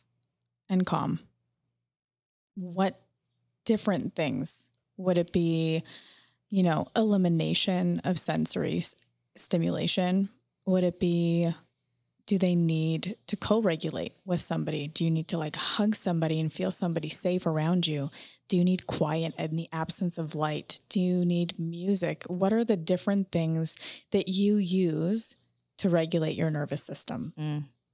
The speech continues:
Speaker 1: Because when you learn that, and when you are able to learn the introspection to know what you need in a moment, you can give yourself what you need,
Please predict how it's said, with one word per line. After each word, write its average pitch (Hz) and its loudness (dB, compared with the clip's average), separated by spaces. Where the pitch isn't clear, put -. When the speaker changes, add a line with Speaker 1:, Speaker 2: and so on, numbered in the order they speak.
Speaker 1:
Because 196 2
when 196 4
you 247 4
learn 185 2
that, 160 -4
and 185 4
when 185 4
you 233 4
are 185 0
able 185 2
to - -2
learn 165 0
the 185 -6
introspection 175 0
to - -2
know 156 0
what 151 -2
you 185 -6
need 170 -2
in 190 4
a 165 4
moment, 165 0
you 175 -6
can 180 2
give 185 0
yourself - -2
what - -2
you 185 4
need, 165 0